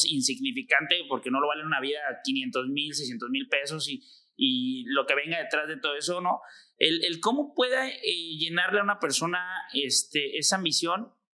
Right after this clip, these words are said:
nadie lo sabe, ¿no? No, nadie lo sabe. Yo en Morelia sufro eso, eh, en, iba en mi, en mi ca-, en mi carro, o sea, él me lleva a engaños a un, a una fiesta, y a través de la fiesta,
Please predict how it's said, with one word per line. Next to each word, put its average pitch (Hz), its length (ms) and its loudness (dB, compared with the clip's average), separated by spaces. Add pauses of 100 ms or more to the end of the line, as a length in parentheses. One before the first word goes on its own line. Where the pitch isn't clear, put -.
(140)
nadie 175 380 4
lo 151 80 0
sabe, 131 300 2
¿no? 156 220 2
No, 175 160 -2
nadie 170 160 -2
lo 156 100 2
sabe. 127 340 -2
Yo 156 180 -2
en 180 60 -4
Morelia 151 320 0
sufro 165 360 -2
eso, 185 460 -4
eh, 135 460 -2
en, 135 160 0
iba 151 220 0
en 165 120 -2
mi, 120 320 -2
en 131 100 -2
mi 127 180 -6
ca-, 147 140 0
en 139 120 -6
mi 131 240 -4
carro, 160 360 4
o 135 40 -2
sea, 147 140 -2
él 151 60 -6
me 156 120 -4
lleva 147 300 -2
a 139 60 -2
engaños 135 400 -2
a 120 100 0
un, 127 420 -2 (360)
a 123 160 8
una 143 220 4
fiesta, 175 540 0 (500)
y - 80 4
a 147 60 4
través 185 220 4
de 262 80 4
la 254 120 2
fiesta, 226 580 2